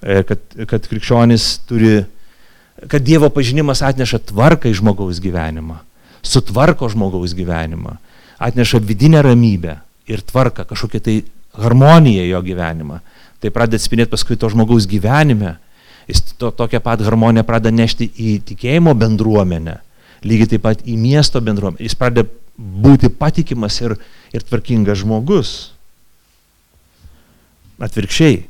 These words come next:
chaosas rodo, kad tos evangelijos, to Dievo pažinimo nėra. Taigi, taigi Lukas rašo su tikslu sutvarkyti, atnešti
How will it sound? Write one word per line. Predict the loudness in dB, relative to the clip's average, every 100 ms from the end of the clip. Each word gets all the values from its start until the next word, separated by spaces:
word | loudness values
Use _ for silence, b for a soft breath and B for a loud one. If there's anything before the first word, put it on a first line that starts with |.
| -18 -10
chaosas | -2 -2 0 -2 0
rodo, | 0 0 0
kad | -4 -8 -16 -6
tos | -2 0
evangelijos, | 0 -2 -2 -2 -4
to | -4
Dievo | -4 -4
pažinimo | -6 -8 -8 -6
nėra. | -8 -10 -8 -10 -10 -16 -20 _ _ _ _ _ _ _ _ _ _ _ _ -20 -8
Taigi, | -6 -2 0 0 B B B B B B B B B B B B _ _ _ -4 0
taigi | 0 0 -2 -2
Lukas | 2 4 4 4
rašo | 4 2 2 2 2 B B B B -20 _ _ _ _ _ _ _
su | -4 -4 -4 -8
tikslu | -4 0 2 0
sutvarkyti, | -2 -4 -6 -6 -4 -4 -4
atnešti | -4 -4 -2 -4